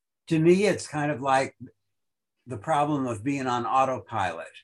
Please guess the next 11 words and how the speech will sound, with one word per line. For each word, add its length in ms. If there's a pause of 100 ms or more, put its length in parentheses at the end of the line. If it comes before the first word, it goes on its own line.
that 160
you're 140
not 260
in 120
this 200
moment. 560 (480)
You're 160
not, 260 (2750)
you're 220
not 240
responding 920